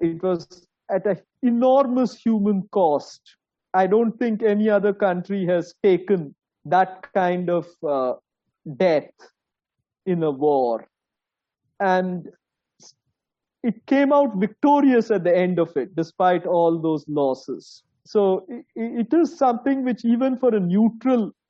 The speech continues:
I don't have a dog in this race,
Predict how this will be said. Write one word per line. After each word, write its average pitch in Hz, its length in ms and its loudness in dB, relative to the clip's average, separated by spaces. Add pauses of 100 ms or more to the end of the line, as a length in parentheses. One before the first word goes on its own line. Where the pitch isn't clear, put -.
(220)
I 170 180 2
don't 226 280 2
have 208 220 2
a 196 60 0
dog 180 440 2
in 175 120 -2
this 165 240 -4
race, 151 520 -2